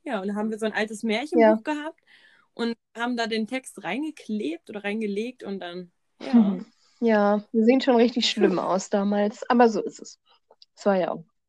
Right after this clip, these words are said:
Speaker 2: hm.
Speaker 1: <laughs> Ja,
Speaker 2: Hm.
Speaker 1: war auf jeden Fall eine schöne
Speaker 2: Ich schau noch mal
Speaker 1: Sache.
Speaker 2: kurz auf das Bild, weil es liegt hinter mir,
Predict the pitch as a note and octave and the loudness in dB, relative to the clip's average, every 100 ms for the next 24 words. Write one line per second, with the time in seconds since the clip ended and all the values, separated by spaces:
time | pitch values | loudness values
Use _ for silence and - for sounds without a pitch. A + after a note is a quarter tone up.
0 | _ - G3 - D4+ A#3+ A#3+ G#3+ G3 _ | _ 0 0 0 0 2 2 0 -6 _
1 | _ _ _ _ A#3 A#3 A3 G#3+ G#3+ G#3 | _ _ _ _ -2 -2 -2 -10 -8 -8
2 | G3 G3 A3 G3+ G#3 - F4 G#4 D4+ C#4 | -10 -10 -4 0 2 6 6 6 4 4
3 | A#3+ A#3 G3 - D4 C4+ G3+ G3+ A3+ G#3 | 0 0 -4 2 4 4 2 0 -2 2
4 | C#4 D4 C4+ A3+ E4 | 6 8 8 8 8